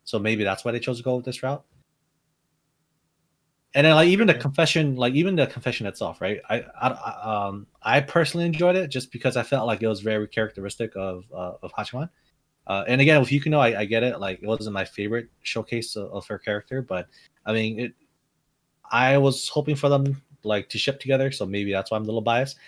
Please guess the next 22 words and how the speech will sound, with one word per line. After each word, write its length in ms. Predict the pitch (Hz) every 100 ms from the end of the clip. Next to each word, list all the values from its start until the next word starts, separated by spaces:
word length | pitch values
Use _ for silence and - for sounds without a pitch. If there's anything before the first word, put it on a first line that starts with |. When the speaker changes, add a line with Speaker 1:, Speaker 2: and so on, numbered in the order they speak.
| - _
Speaker 1:
But 160 | 135 131
again, 220 | 139 156
with 80 | 127
Hachiman's, 580 | 143 160 151 135 123 110
uh, 420 | - 98 95 92 -
like, 160 | 98 95
character, 440 | - 139 120 104 98
I 80 |
felt 160 | 107 147
like 140 | 113
his 180 | - 117
confession 560 | - 101 110 - 156 160 _ _ _ _ _ _ -
was 220 | 117 -
totally 400 | - 160 143 131
in 80 | 113
character, 380 | 113 107 110
and 100 | 104
I 60 | 101
thought 240 | - 104
it 40 | 98
was, 220 | 92 -
like, 240 | 95 90